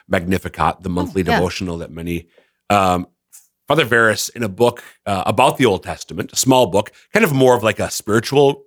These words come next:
Speaker 1: read, Jesus of Israel is what it's called. Bas-, it, it, the, the point of his book is, if you wanna know somebody, um, well, you, you wanna get to know their family. Knowing
Speaker 2: Yeah.
Speaker 1: somebody's family tells a lot about you, about, about the person.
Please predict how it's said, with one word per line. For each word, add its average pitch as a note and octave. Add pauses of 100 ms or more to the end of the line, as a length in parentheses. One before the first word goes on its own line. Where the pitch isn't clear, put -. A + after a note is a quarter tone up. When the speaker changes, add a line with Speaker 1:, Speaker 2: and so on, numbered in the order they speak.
Speaker 1:
read, C3+ (240)
Jesus B2+
of G2+
Israel A#2+
is A#2+
what A#2+
it's -
called. B2+ (240)
Bas-, G#3
it, F3
it, C#3
the, C#3
the B2+
point G#3
of B2+
his B2+
book B2+
is, G2 (560)
if B2+
you E3
wanna F3+
know A2+
somebody, E2+ (160)
um, D#2+ (200)
well, G2 (460)
you, G#2
you G#2+
wanna A2
get G2
to G2+
know G2
their F2
family. -
Knowing D3
Speaker 2:
Yeah. A#3+
Speaker 1:
somebody's C#3
family B2
tells G#2
a F#2+
lot G2
about C3
you, B2+
about, B2+
about C#3+
the -
person. A#3